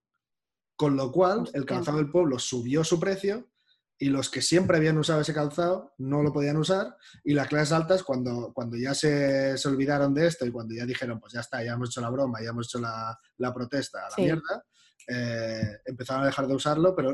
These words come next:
Speaker 1: los otros ya no se lo podían ni permitir.
Speaker 2: ¿Y qué iban, al campo en tacones?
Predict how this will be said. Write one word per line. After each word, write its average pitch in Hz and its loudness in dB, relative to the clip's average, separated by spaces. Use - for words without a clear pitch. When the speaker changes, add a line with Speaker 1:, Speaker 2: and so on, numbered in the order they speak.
Speaker 1:
los 131 -4
otros 139 -4
ya 135 0
no 143 -2
se 156 -4
lo 139 2
podían 123 -2
ni 139 -2
permitir. 101 -16
Speaker 2:
¿Y 196 -4
qué 202 2
iban, 190 4
al 175 4
campo 190 0
en 202 0
tacones? 185 -2